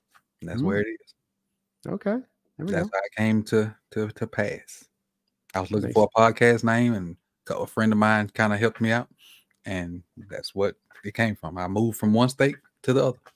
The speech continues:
Speaker 1: That's, that's simply, <laughs> it's real, it's in the name, technically. <laughs>
Speaker 2: <laughs>
Speaker 1: Well, I moved from one state to this city, put it like that. That's not, 'cause Tally is not a state, it's Florida.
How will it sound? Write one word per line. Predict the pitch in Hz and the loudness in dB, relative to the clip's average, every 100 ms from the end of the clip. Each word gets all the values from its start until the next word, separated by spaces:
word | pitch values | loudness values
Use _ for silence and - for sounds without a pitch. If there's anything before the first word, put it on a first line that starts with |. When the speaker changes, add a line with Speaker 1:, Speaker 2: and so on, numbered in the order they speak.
| _ | _
Speaker 1:
That's, | 98 92 - | -10 -10 -12
that's | - - | -10 0
simply, | 120 113 123 - 123 - | 2 6 4 2 -8 -10
<laughs> | - 135 - | -10 -12 2
it's | 113 110 - 107 104 | 4 4 2 2 8
real, | 120 143 | 10 10
it's | 131 110 - | 8 4 6
in | 143 | 8
the | 151 | 10
name, | 151 156 135 | 10 10 8
technically. | 113 143 120 113 113 - | 8 6 6 4 4 4
<laughs> | 123 - 110 101 - | 2 2 -8 -8 -4
Speaker 2:
<laughs> | 104 95 151 156 156 156 - 151 | -2 0 4 2 2 -2 2 8
Speaker 1:
Well, | 131 123 | 10 10
I | |
moved | 139 160 | 12 12
from | 135 139 | 12 10
one | 135 | 10
state | - 143 135 - | 8 6 6 0
to | 110 | 0
this | 110 - | 0 0
city, | 123 87 80 - | 0 -2 -4 -6
put | 95 | -4
it | |
like | 90 87 | -4 -8
that. | 73 - _ _ 104 | -12 -14 _ _ -6
That's | 98 | -6
not, | 95 82 - | -4 -8 -10
'cause | - 90 92 _ | -14 -14 -16 _
Tally | - 98 90 | -4 -2 -4
is | 78 87 | -8 -8
not | 90 | -8
a | 57 - _ | -10 -20 _
state, | - - - - | -20 -18 -18 -18
it's | - | -20
Florida. | - - - | -14 -14 -14